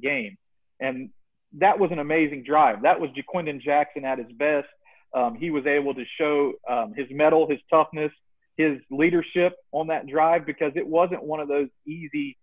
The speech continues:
touchdowns. You know, there, I think they were a yard and a half out from the end zone. Maybe it was a fourth down play. I can't remember exactly the, the, I think it was fourth down, and they were able to score that touchdown to go up. And I really thought Duncanville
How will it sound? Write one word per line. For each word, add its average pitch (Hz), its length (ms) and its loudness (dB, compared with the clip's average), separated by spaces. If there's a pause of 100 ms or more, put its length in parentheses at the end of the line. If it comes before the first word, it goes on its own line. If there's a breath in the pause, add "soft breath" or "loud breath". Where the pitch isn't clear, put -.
(800)
touchdowns. 127 500 0 (320)
You 139 120 -10
know, 147 260 2
there, 165 240 0 (220)
I 143 100 -2
think 185 200 -8 (140)
they 151 160 2
were 147 220 0
a 123 160 -4
yard 139 440 2
and 143 80 -4
a 135 80 -6
half 147 240 -2 (140)
out 135 260 2
from 143 140 -8
the 139 140 -12
end 147 140 -10
zone. 147 300 -4
Maybe 143 260 -4
it 156 80 -2
was 143 120 -6
a 123 140 -6
fourth 147 280 -6
down 135 340 -6
play. 147 380 0 (180)
I - 140 -20
can't 143 140 -14
remember 135 340 -12
exactly 127 480 -12 (580)
the, 151 60 -6
the, 143 120 -4
I 120 80 -2
think 147 200 -6
it 120 60 -4
was 117 100 -10 (100)
fourth 135 260 -4
down, 131 240 -2
and 131 100 -6
they 139 80 0
were 135 140 -2
able 127 200 -4
to - 80 -16
score 147 220 -4
that 135 160 -2 (100)
touchdown 131 460 -6
to 120 80 -14
go 135 340 0
up. 143 120 -4
And 131 60 -6
I 143 100 4
really 165 280 0
thought 151 160 2 (220)
Duncanville 131 540 -4